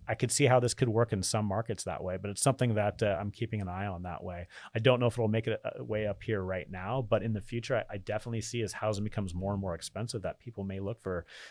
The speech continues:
these type of models that way. And, and kind of going off that, will this fracture, uh, you know, uh, fractured, uh, ownership model last? Yes,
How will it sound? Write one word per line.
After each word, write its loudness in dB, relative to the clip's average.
these 0
type -2
of -6
models -2
that -6
way. -6
And, 8
and 8
kind 12
of 8
going 10
off 10
that, 10
will 12
this 8
fracture, 8
uh, 2
you -2
know, 0
uh, -4
fractured, 6
uh, 0
ownership 4
model 6
last? 2
Yes, 6